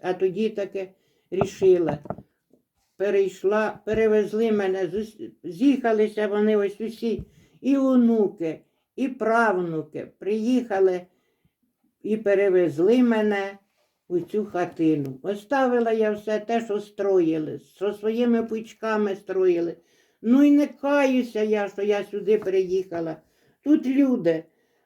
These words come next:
тут бачу діток, тут бачу людей усіх. А там зразу одні бур'яни, нема ніде нікого.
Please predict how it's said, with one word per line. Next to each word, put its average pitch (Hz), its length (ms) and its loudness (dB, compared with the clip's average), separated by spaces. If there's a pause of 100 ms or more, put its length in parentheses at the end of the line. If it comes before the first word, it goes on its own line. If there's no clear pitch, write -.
тут 294 220 -2
бачу 285 400 2
діток, 247 760 0
тут 262 240 -2
бачу 285 480 0 (340)
людей 247 600 2
усіх. 214 420 2 (920)
А 233 140 -2
там 247 580 0
зразу 226 560 -2
одні 214 480 0
бур'яни, 214 920 -2 (580)
нема 240 340 2
ніде 233 380 2
нікого. 170 800 -2